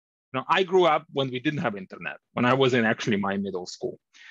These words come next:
But, but now we have Google and we have all these search engines. So now if I know something, I, I don't have any advantage. Everybody else can know this.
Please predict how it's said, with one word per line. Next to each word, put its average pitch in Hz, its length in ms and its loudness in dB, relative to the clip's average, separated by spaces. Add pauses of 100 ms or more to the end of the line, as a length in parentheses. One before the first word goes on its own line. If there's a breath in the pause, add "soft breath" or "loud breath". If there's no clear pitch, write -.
(340 loud breath)
But, 147 380 4 (220)
but 151 140 2
now 190 140 6
we 226 120 4
have 190 180 2
Google 196 360 6
and 143 120 4
we 175 60 4
have 180 120 4
all 180 140 6
these 185 180 0
search 220 280 0
engines. 110 380 -4
So 165 200 2
now 226 340 2
if 226 140 -4
I 202 100 2
know 208 340 2
something, 143 680 -4 (1000)
I, 208 180 -2
I 202 40 2
don't 262 140 2
have 202 120 0
any 196 160 4
advantage. 151 640 -2
Everybody 240 360 -2
else 269 180 -2
can 190 180 -4
know 107 220 -4
this. - 360 -20